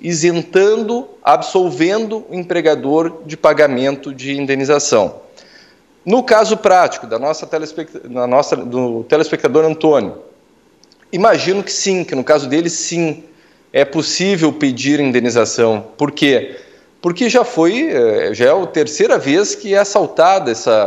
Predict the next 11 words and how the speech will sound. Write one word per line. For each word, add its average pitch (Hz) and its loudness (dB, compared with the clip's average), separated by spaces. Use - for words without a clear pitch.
atividade 110 0
que 120 -8
ele 104 -10
tá 117 0
exercendo. 117 0
Eh, 127 4
então, 170 0
muito 190 0
provavelmente 156 -2
seja, 160 -4
sim, 175 -6